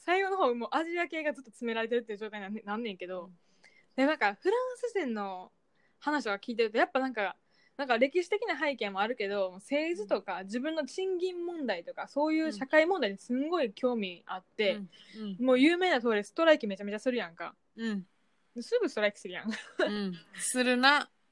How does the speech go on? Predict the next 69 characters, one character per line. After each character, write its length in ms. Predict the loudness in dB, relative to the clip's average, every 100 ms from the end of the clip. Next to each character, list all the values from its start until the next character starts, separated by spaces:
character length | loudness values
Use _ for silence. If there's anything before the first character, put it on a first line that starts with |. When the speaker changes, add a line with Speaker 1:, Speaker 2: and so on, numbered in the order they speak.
| _
Speaker 1:
そ 200 | 2 2
う、 40 | 2
や 120 | 0
し、 280 | 0 2 2
な 100 | 2
ん 60 |
か 160 | 2 4
デ 160 | 4
モ 160 | 4 2
と 80 | -2
か 80 | -12
も 60 |
す 120 | -6 -2
ぐ 100 | 0
起 40 |
こ 120 | -2 -10
す 100 | -6
け 120 | -2
ど、 260 | 0 -2 -4
Speaker 2:
す 80 | -10
る 140 | -6
な。 200 | 2 4
Speaker 1:
で 100 | 4
も 120 | 0
そ 200 | 0 -2
ん 60 | 2
だ 100 | 4
け 100 | 2
政 280 | 2 0 0
治 40 |
を 40 |
叩 260 | -2 -2 2
こ 140 | 2
う 40 | 2
と 100 | -2
思 180 | -4 -4
っ 20 |
て 180 | -2 -2
て 280 | -2 0
や 120 | 0 0
っ 60 |
て 100 | 2
る 120 | 0
こ 100 | 0
と 80 | -6
や 160 | -6 -6
か 80 | -4
ら、 280 | -4 -4 -10 _ _ _ _ _ _
Speaker 2:
う 40 | -2
ん。 40 |
Speaker 1:
日 60 | 2
本 280 | 4 4
で 80 | 2
は 120 | 0
絶 200 | -2 -4 -4 _
対 220 | 0 2
な 160 | 0 -2
い 220 | -2 -6
光 220 | -4 -4 -4
景 160 | -4
や 140 | -6 -6
し、 400 | -12 -10 -12 -16 -8
Speaker 2:
う 40 | -4
ん。 220 | -4 -6 _ _ _ 0
Speaker 1:
い 40 |
や、 160 | 0 0 -10
な 80 | -10
ん 60 | -6
か、 240 | -6 -6